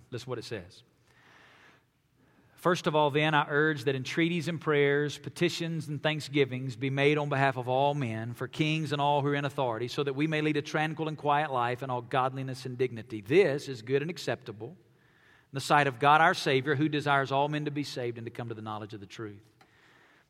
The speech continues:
For there's one God and one mediator also between God and men, the man Christ Jesus, who gave himself as a ransom for all, the testimony given at the proper time.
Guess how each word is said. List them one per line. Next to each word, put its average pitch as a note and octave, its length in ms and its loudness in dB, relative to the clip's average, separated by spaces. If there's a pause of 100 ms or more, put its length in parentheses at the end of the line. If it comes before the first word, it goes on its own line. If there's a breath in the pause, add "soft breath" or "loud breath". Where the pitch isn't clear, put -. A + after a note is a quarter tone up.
(100)
For - 80 -8
there's D3 220 2
one D3 240 -2
God C3+ 380 4
and C3 120 -4
one C#3 200 -2
mediator C3+ 460 2
also C3 280 -2
between C3 360 -8
God B2 220 0
and B2 120 -4
men, B2 180 -6
the B2 60 -10
man B2 240 -6
Christ B2 340 -6
Jesus, B2+ 380 -8
who C3 100 -6
gave C3 260 2
himself D3 420 -6
as C#3+ 120 -8
a C3+ 40 -4
ransom D3 480 -6
for C#3+ 200 -6
all, A#2+ 240 -6
the B2 80 -6
testimony B2 560 -8
given A#2+ 320 -6
at A2+ 60 -14
the A2 60 -12
proper A2+ 320 -8
time. F#2+ 420 -10